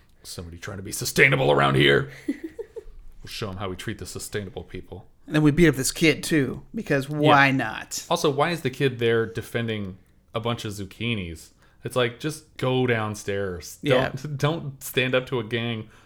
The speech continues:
Speaker 1: when they're beating up a tomato patch. It's not worth it. But they destroy the garden and beat the kid up. And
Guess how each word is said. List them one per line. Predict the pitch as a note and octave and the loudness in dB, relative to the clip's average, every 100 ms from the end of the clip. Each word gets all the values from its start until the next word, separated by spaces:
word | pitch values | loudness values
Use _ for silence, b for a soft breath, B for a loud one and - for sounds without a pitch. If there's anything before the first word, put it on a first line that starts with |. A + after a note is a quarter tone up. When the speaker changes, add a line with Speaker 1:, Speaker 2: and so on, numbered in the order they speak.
| b | b
Speaker 1:
when | A#2 A2 | -6 -4
they're | G2 | -4
beating | A#2+ A#2 A2 | -2 -2 0
up | G#2+ G#2+ - - b b b b b b | -2 -2 -6 -20 b b b b b b
a | G2 G2+ - - | -6 -6 -10 -10
tomato | A2+ G#2 G#2 G2 | -6 -2 0 0
patch. | F2+ F#2+ E2 - | -2 -8 -8 -10
It's | A2+ - - | -12 -10 -6
not | A#2 A2 - _ | -4 -6 -10 _
worth | G#2 A2 A2+ - | -4 0 0 -4
it. | F#2 - b b b b - | -12 -14 b b b b -2
But | G2+ - | -2 -2
they | A#2 A2 | -2 -2
destroy | G#2 - - A2 A2 G#2+ - - - | -2 -6 0 2 2 0 -4 -16 -10
the | A2 | -8
garden | A2 A2 G#2 G2+ G2 | -2 -2 0 -4 -8
and | G#2+ G2 | -8 -8
beat | F#2+ G2+ | -8 -10
the | - | -8
kid | - F#2 | -6 -6
up. | D#2+ D2 - b b b b b | -8 -14 -20 b b b b b
And | - G#2+ F#2+ F#2 F2+ | -2 0 0 0 -4